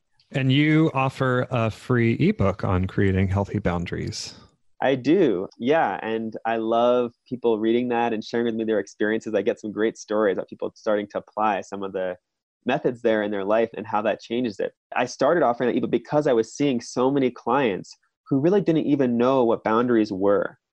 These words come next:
Speaker 2: I think, again, it's another buzzword right now that's in sort of, like, pop psychology, like, you need healthy boundaries. But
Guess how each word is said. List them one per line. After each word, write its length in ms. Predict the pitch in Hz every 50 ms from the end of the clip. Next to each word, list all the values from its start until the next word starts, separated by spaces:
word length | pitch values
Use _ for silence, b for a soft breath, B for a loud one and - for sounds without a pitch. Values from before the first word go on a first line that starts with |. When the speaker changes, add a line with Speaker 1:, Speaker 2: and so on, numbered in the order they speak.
| _ _ _ _ -
Speaker 2:
I 100 | - 123
think, 220 | - - 165 147
again, 260 | 143 135 135 151 143 131
it's 100 | 131 -
another 240 | 127 131 135 123
buzzword 380 | 113 - 117 120 120 - 131 113
right 220 | 117 117 110 -
now 160 | - 113 110 107
that's 200 | 107 101 - 113
in 60 | 113
sort 140 | - 123 110
of, 40 |
like, 180 | 104 101 98 -
pop 220 | - - 127 107
psychology, 600 | - - 113 107 - - 123 131 127 123 117 107 98
like, 180 | 95 92 -
you 60 | - 143
need 160 | 156 160 147
healthy 260 | 156 160 151 - 143
boundaries. 720 | - 139 147 160 170 147 131 113 107 101 95 95 - _ b b b b b b _ _ _ _ -
But 200 | 143 135 -